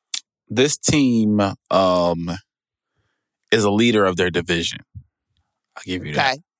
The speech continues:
Speaker 2: that helps. That helps a little bit. Uh, Jacksonville Jaguars.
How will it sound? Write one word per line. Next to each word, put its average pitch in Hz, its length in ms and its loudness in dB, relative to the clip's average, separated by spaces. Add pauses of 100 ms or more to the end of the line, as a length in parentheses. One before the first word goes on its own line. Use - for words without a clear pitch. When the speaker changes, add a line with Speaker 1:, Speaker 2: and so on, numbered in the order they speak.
Speaker 2:
that 180 120 0
helps. 143 440 -2 (1040)
That 165 80 -4
helps 175 200 -4
a 147 60 -6
little 123 180 -4
bit. 120 200 -4 (420)
Uh, 160 280 4
Jacksonville 202 500 -2
Jaguars. 143 680 -2